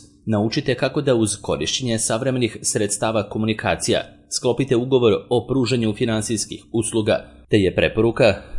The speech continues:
da nastavi pristupe svi oni koji su na nadležnim pozicijama zaposleni u kompanijama koje se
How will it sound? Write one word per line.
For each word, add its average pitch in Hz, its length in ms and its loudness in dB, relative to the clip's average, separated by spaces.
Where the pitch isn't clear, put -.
da 117 100 6
nastavi 131 420 0
pristupe 131 540 0
svi 131 280 2
oni 78 260 -2
koji 117 220 2
su 107 460 0
na 110 200 2
nadležnim 117 600 0
pozicijama 113 560 0
zaposleni 110 640 -2
u - 120 -2
kompanijama 92 920 -4
koje 104 260 4
se - 240 0